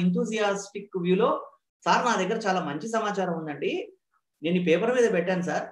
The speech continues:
మీరు ఓవర్‌లుక్ చేయకండి, దయచేసి ఈ విషయాన్ని పరిగణనలోకి తీసుకోండి, నేను మంచి ఎగ్జామినర్, నేను మంచి అభ్యర్థిని అని చెప్పడం.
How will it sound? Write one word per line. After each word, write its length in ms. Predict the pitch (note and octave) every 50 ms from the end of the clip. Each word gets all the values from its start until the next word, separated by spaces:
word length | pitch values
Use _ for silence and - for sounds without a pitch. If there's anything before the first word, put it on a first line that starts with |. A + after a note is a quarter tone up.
| - -
మీరు 180 | F3+ G3+ F#3+ F3 F3+
ఓవర్‌లుక్ 440 | G3 A#3 C#4 C#4+ C#4+ C#4+ - -
చేయకండి, 420 | - G#3 G3+ G3 G3 F#3+ F3+ G#3+ B3
దయచేసి 480 | F#3+ F#3 F#3+ A3 - C4+ C#4+ C#4+ C#4 B3
ఈ 80 | A#3 G#3+
విషయాన్ని 380 | G#3 F#3 - A3+ A#3 A#3 A#3 A#3
పరిగణనలోకి 580 | F#3+ E3+ E3 F#3+ A3 A#3+ C4 C4+ C4+ C4+ - A3+
తీసుకోండి, 540 | A3+ G#3+ G#3 - - G3 G3 G3 F#3 G3+ - D4 D4
నేను 200 | C#4 B3+ A#3+ A3+
మంచి 320 | G#3+ G3+ G3+ G3 - A#3 G#3+
ఎగ్జామినర్, 560 | G3 F3 F3 G3+ G3+ G3 G3 F#3+ F#3+ F3+ F3+ D#3 D#3+
నేను 180 | F3+ G3 F#3+
మంచి 260 | F#3 F#3 G3 F#3+ - A3+
అభ్యర్థిని 420 | G3 - F#3+ F#3 F#3+ F3+ F3+ F3 G3
అని 120 | G#3+ -
చెప్పడం. 260 | - - - - -